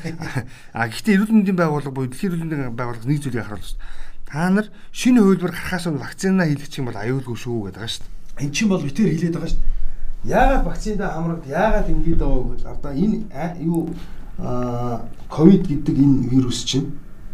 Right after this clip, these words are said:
Speaker 2: энэ ковид гэдэг сар тархал чинь хэдэн үеч болж болно гэдэг байгаа шүү дээ. Ингээд нэг вакцин хийлгээгүй зүгээр хүн дээр очоод ингээд, ингээд
Speaker 1: Нэг хувраал гэдэг, тийм.
Speaker 2: Хувраал, тийм. Ингээд байгаад. Бүр ингээд явах юм бол вакцинч дийлдэхэ болох юм аюул болж, болжшгүй. Тийм
Speaker 1: Аа.
Speaker 2: учраас вакцина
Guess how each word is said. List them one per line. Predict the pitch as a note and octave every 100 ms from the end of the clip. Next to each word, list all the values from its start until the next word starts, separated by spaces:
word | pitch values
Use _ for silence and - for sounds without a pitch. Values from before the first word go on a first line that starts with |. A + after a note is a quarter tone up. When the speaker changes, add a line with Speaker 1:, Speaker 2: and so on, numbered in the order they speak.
| - - -
Speaker 2:
энэ | A2
ковид | A#2+ D3+ E3
гэдэг | - - -
сар | -
тархал | - - - -
чинь | - - - - - - -
хэдэн | D#3 - - E3
үеч | E3+ E3+
болж | - - -
болно | - D#3+ C3
гэдэг | -
байгаа | -
шүү | - -
дээ. | - - - - -
Ингээд | C#3 D#3 D#3+ - - - - - - C#3+
нэг | B2+
вакцин | - - G#3+
хийлгээгүй | F#3+ E3+ F3 D#3+ -
зүгээр | E3+ G3+
хүн | D#3+ D#3+
дээр | C#3+
очоод | - B3+ D4 D4+ A#3
ингээд, | E3 D3 C3
ингээд | B2+ B2+ B2+
Speaker 1:
Нэг | C#3
хувраал | C3 G3 F4 F#4 F4+ F4+ F3
гэдэг, | C3 A#2+
тийм. | F3+ E3
Speaker 2:
Хувраал, | E3 -
тийм. | B2+ - - - -
Ингээд | F#3+ F#3
байгаад. | B2+ A2+ -
Бүр | G3+ G3+
ингээд | A3+ B3+
явах | F#3+ F#3+
юм | F3+
бол | E3+ - - - -
вакцинч | - - - C#4+ -
дийлдэхэ | - G#3+ - G3+
болох | D#3 C#3+ D3+
юм | B2
аюул | C3 E3 A2+
болж, | A#2 -
болжшгүй. | - G#2+ - - -
Тийм | G3 C#4+
Speaker 1:
Аа. | -
Speaker 2:
учраас | C3 C4 -
вакцина | - -